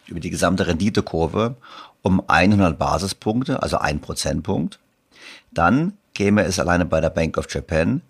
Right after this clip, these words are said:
zu Buchverlusten in der Größenordnung von rund zweihundertzwanzig Milliarden U-S-Dollar. Jetzt kann man zwar sagen, na ja, die Notenbanken, das ist egal, die können Buchverluste haben, die können sogar negatives Eigenkapital haben, das stimmt,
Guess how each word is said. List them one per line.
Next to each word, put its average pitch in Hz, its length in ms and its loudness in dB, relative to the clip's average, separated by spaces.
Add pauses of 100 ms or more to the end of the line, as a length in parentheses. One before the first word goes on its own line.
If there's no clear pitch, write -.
(240)
zu 101 180 -4
Buchverlusten 90 1040 -2
in 85 100 -6
der 85 100 0
Größenordnung 92 760 0 (280)
von 90 140 0
rund 107 400 0 (200)
zweihundertzwanzig 85 1500 -2
Milliarden 76 440 -2
U-S-Dollar. - 680 -4 (1120)
Jetzt - 120 -6
kann 113 140 2
man 120 100 2
zwar 101 200 0
sagen, 98 320 2
na 82 80 -2
ja, 95 280 0 (320)
die 98 80 -6
Notenbanken, 95 920 -2 (180)
das 87 180 -2
ist - 120 -10
egal, 80 480 0
die 113 100 -6
können 82 280 -2
Buchverluste 113 580 0
haben, 113 240 2
die 98 80 -2
können 82 220 -2
sogar 76 180 0
negatives 78 540 -4
Eigenkapital 104 760 -4
haben, 113 220 -2
das - 160 -4
stimmt, 123 560 -4